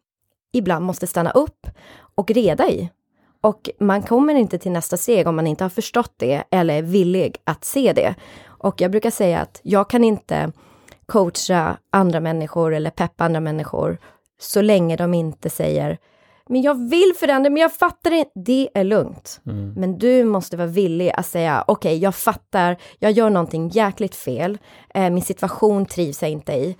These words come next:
Speaker 1: men
Speaker 2: Mm.
Speaker 1: jag vill göra en förändring. Men hur gör jag? Bra, let's talk. Då, då kan vi diskutera det."
Speaker 2: Mm.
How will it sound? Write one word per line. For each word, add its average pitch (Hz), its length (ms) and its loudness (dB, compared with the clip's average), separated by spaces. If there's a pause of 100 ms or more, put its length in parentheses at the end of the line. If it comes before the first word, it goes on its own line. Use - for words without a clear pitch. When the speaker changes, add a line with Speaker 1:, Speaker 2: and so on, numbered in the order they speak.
Speaker 1:
men - 80 -12
Speaker 2:
Mm. 190 120 0
Speaker 1:
jag 196 80 4
vill 180 240 0
göra 170 100 0
en 160 60 -4
förändring. 202 600 0 (180)
Men 175 160 2
hur 180 120 2
gör 214 360 4
jag? 123 200 0 (240)
Bra, 208 360 2 (360)
let's - 220 -6
talk. - 320 -2
Då, 254 200 2
då 247 100 0
kan 277 140 -2
vi 269 80 2
diskutera 226 540 -2
det." - 180 -4 (280)
Speaker 2:
Mm. 101 260 -6